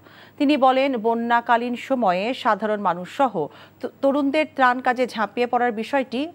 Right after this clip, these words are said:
অভাবিত। এক প্রশ্নের জবাবে পুনর্বাসন কাজে অতি ক্ষতিগ্রস্ত এবং জনস্বাস্থ্যের বিষয়কে অগ্রাধিকার দেওয়া হবে বলে জানান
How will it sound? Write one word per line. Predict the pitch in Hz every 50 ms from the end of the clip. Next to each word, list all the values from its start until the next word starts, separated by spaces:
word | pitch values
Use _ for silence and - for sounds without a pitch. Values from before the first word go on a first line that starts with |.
| _
অভাবিত। | - 208 208 180 180 - - - - - - - - - - - - - - -
এক | - 269 269 -
প্রশ্নের | 320 294 - 311 320 302
জবাবে | 269 311 302 294 277 320
পুনর্বাসন | 285 294 269 262 269 233 262 262 254 285 277 262
কাজে | - 269 247 226 254 269 277
অতি | - - 190 220 226 - 320 349
ক্ষতিগ্রস্ত | - - 320 302 - 294 254 277 269 262 - -
এবং | 294 269 226 202 208 202
জনস্বাস্থ্যের | 202 208 190 185 190 - 233 208 208 - 233 226
বিষয়কে | 208 196 196 - - 214 208 214 214 233 233 190
অগ্রাধিকার | 165 160 156 160 160 - 185 - 180 165 151
দেওয়া | 170 160 151
হবে | 170 175 185 175 175 247 330 440 440
বলে | 262 185 175 170 165 165
জানান | 160 175 160 170 175 196 285